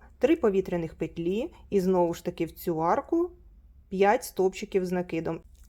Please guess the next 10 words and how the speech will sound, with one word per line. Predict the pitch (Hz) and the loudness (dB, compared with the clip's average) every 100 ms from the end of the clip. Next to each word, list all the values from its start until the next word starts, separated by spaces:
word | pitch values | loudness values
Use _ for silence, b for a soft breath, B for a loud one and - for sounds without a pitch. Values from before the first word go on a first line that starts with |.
| b - | b -2
Для | 220 | -2
того, | 247 247 208 | 2 4 4
щоб | 196 220 185 | 4 0 0
нам | 208 190 165 185 - - - - - - - - - - | 2 2 0 -4 -14 -20 -20 -20 -20 -20 -20 -20 -20 -16
гарно | - 196 214 190 | -4 0 2 0
почати | 190 190 190 190 | -2 0 0 2
вив'язувати | 180 185 185 180 180 175 180 | 0 2 2 2 2 0 0
саме | 180 185 185 | 0 2 2
з | 190 | 2
арки, | 285 370 - 196 | 2 2 0 -4